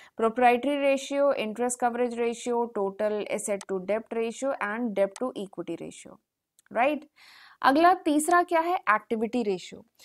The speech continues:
एक्टिविटी रेशियो क्या शो करता है? ये शो करता है कि ऑर्गेनाइजेशन कितनी एक्टिवली अपने ऑपरेशंस को परफॉर्म कर रहा है, कितनी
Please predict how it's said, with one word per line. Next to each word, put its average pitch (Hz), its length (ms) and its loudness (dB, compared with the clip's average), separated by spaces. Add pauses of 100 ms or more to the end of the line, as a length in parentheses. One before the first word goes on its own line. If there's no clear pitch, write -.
(220)
एक्टिविटी 339 520 4
रेशियो 339 340 0
क्या 330 180 4
शो 320 200 2
करता 302 340 0
है? 330 220 0 (280)
ये 277 160 2
शो 311 180 2
करता 285 320 4
है 302 200 6
कि 330 120 0
ऑर्गेनाइजेशन 247 760 2 (120)
कितनी 302 420 -2
एक्टिवली 277 1200 -2 (300)
अपने 254 260 2
ऑपरेशंस 247 480 6
को 277 120 2
परफॉर्म 220 400 0
कर 202 160 -2
रहा 185 120 2
है, 180 120 0 (400)
कितनी 294 420 0